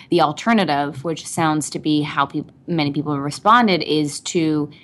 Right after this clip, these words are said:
change their behavior. Which is, which makes sense because we know that when times get really difficult, that's, you know, those are the times when we change our behavior. So it had to hit the point of an almost financial crisis for people to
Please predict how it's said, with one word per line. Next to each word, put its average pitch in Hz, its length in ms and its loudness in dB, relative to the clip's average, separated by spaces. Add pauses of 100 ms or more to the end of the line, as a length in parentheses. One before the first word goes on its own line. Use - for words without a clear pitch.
(120)
change 175 300 0
their 143 120 -4
behavior. 123 500 -10 (720)
Which 202 160 4
is, 208 120 0 (120)
which 233 320 2
makes 247 240 2
sense 170 420 0
because 180 300 -6
we 190 120 -4
know 185 240 -2
that 180 140 -4
when 170 140 -8
times 165 260 -6
get 147 140 -8
really 175 280 -2
difficult, 160 400 -4
that's, 147 460 -2
you 170 120 -4
know, 151 140 -2
those 160 360 0
are 160 80 0
the 156 80 -6
times 151 400 -2
when 156 240 0
we 170 100 2
change 139 300 -2
our 131 100 -4
behavior. 127 480 -6
So 160 140 -4
it 151 80 0
had 160 260 0
to 170 80 -6
hit 170 160 -6
the 165 60 -8
point 196 420 -2
of 156 120 0
an 156 180 -2
almost 160 400 0
financial 147 360 -2
crisis - 640 -6 (340)
for 180 80 -10
people 165 260 4
to - 140 -4